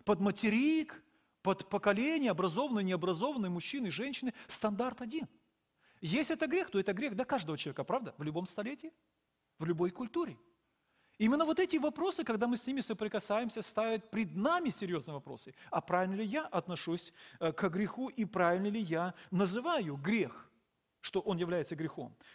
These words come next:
Писание очень прямо предупреждает, как-то, э, говорит об этом. Помните, и Христос фразу, э, произнёс к саддукеям, когда они говорили о том, как Бог там будет разбираться в вечности с семью мужьями и одной женой. Помните, он, он сказал прямо им:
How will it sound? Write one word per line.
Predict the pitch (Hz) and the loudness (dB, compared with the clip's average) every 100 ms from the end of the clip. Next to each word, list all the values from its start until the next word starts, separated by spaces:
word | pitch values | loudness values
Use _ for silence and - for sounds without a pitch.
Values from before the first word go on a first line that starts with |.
| - | -12
Писание | - - 151 160 | -8 -2 0 0
очень | 147 165 | -4 -6
прямо | 135 160 226 330 165 | -4 0 0 0 -2
предупреждает, | 160 156 156 147 156 139 | -4 -4 -4 0 0 2
как-то, | 147 165 139 - - | -2 -2 -4 -8 -12
э, | 160 | -8
говорит | 147 170 165 151 | 0 2 2 0
об | 139 | -2
этом. | 143 147 139 | -4 -6 -8
Помните, | - 185 147 143 | -2 -2 -2 -6
и | 139 151 - | -8 -10 -10
Христос | - 156 - 160 | -8 -6 -6 -6
фразу, | - - 160 135 143 147 | -8 -2 -2 -2 -4 -6
э, | - 135 | -4 -6
произнёс | 143 139 123 147 139 - | -4 -6 -6 -8 -8 -10
к | |
саддукеям, | - - 131 143 214 214 147 | -10 -10 -8 -8 -6 -4 -4
когда | - 139 139 | -6 -4 -2
они | 139 139 | -2 -4
говорили | 131 139 151 202 175 - - - | -4 -4 -2 -2 -4 -4 -12 -12
о | - 151 | -6 -4
том, | 170 156 | -2 -4
как | - 160 123 | -2 -2 -2
Бог | 156 - | -4 -4
там | - 139 | -6 -6
будет | 147 139 | -6 -6
разбираться | 143 127 151 143 - 143 | -8 -6 -2 -2 -2 -8
в | |
вечности | 135 247 - - 135 - 135 127 - - | -6 -4 -4 -4 -8 -10 -12 -12 -16 -12
с | - | -8
семью | 165 160 170 | -4 -4 -2
мужьями | 160 139 196 202 | -4 -2 -2 -2
и | 160 | -4
одной | 139 151 | -6 -8
женой. | 127 151 135 | -6 -8 -10
Помните, | 113 208 185 143 | -4 -4 -4 -8
он, | 139 | -8
он | 165 160 | -10 -8
сказал | - 135 160 | -8 -4 -4
прямо | 147 160 151 120 | -2 0 0 -2
им: | 113 | -10